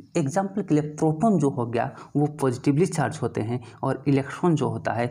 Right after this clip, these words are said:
वो नेगेटिवली चार्ज होते हैं। अब क्या होता है कि जब अपोजिट चार्ज को यानी अनलाइक चार्ज को एक दूसरे के करीब रखा जाता है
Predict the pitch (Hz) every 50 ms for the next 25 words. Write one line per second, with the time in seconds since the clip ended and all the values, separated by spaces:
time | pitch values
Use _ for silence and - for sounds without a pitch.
0 | - - - - - 139 131 120 113 113 101 104 98 101 104 98 104 104 101 -
1 | - - - - - 151 - - - _ _ _ _ _ _ _ _ _ _ _
2 | _ _ _ _ _ _ _ _ - _ _ - - - - - - - - _
3 | _ _ _ _ _ _ _ - 202 226 - - - - 254 220 - 170 156 151
4 | - 147 139 139 156 170 196 220 233 233 233 - 233 240 240 247 247 240 220 -
5 | - - - - _ _ _ _ _ - 160 151 - 240 233 - - - - -
6 | - - - - 190 202 208 190 151 - 262 - - - - 139 113 110 104 -
7 | - - - - - - - - _ - 147 139 156 180 196 196 - - - 180
8 | 185 180 180 180 190 202 233 - - - - 151 - - - - - - - -
9 | - - - _ _ _ _ _ - - 202 220 175 165 143 143 147 147 - -
10 | 160 160 160 - 196 180 - - - - 127 120 120 123 139 156 160 147 151 120
11 | - - - - 110 107 104 104 - 117 107 - 151 151 156